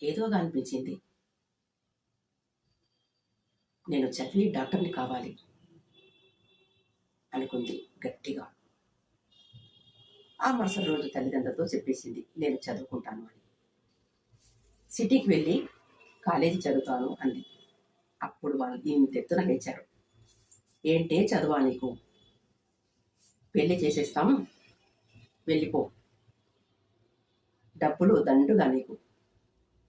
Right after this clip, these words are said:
లేదంటే మా వెంట పొలం పనులకి రా, అంతేకాని చదువు గిదువు అన్నావనుకో కొట్టేస్తాను" అన్నారు తండ్రి. "అన్నయ్యని చదివిస్తున్నారు కదమ్మా, నేను చదువుకుంటాను, ఉద్యోగం చేస్తాను.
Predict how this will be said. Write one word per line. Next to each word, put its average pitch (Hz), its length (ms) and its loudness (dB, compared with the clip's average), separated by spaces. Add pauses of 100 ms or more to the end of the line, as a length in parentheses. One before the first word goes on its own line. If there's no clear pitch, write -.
(440)
లేదంటే 170 640 4 (520)
మా 156 160 4
వెంట 147 240 0
పొలం 151 300 2
పనులకి 139 340 2
రా, 135 160 -4 (800)
అంతేకాని 165 580 2
చదువు 170 420 0
గిదువు 156 220 2
అన్నావనుకో 143 680 4 (1400)
కొట్టేస్తాను" - 640 2 (200)
అన్నారు - 280 2
తండ్రి. - 360 -8 (2000)
"అన్నయ్యని 247 320 6
చదివిస్తున్నారు 180 520 4
కదమ్మా, 147 460 0 (840)
నేను 220 200 6
చదువుకుంటాను, 165 760 0 (100)
ఉద్యోగం 170 400 4
చేస్తాను. 139 600 0